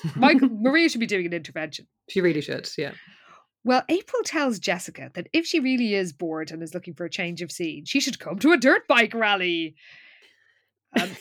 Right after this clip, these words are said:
Speaker 2: <laughs>
Speaker 1: inexplicably, Jessica says yes.
Speaker 2: Yeah, she does seem a little bit, uh, doubtful at first,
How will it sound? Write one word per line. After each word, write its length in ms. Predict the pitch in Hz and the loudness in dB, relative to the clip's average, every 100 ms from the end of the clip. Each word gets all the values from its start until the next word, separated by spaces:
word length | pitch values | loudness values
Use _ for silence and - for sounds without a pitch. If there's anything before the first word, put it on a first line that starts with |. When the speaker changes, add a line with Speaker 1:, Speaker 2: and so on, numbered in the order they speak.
| - | 0
Speaker 2:
<laughs> 80 | 311 - _ _ _ | 0 -2 _ _ _
Speaker 1:
inexplicably, 760 | 320 427 - 240 330 415 311 269 | 2 4 4 4 4 4 2 4
Jessica 340 | 247 - 233 | 2 0 -4
says 280 | - 190 170 | -2 -2 -2
yes. 420 | 165 143 - - _ _ - - - - - | -6 -8 -12 -16 _ _ -14 -12 -10 -4 2
Speaker 2:
Yeah, 200 | 320 240 | 4 4
she 140 | 247 | 4
does 200 | 277 349 | 2 2
seem 140 | 339 | 4
a 60 | 285 | 4
little 180 | 262 233 | 4 4
bit, 260 | 214 208 202 | 4 2 2
uh, 200 | 180 175 | 2 2
doubtful 440 | 180 180 190 180 | 2 2 2 0
at 80 | 170 | 2
first, 580 | - 175 151 - - | 2 2 2 -4 -14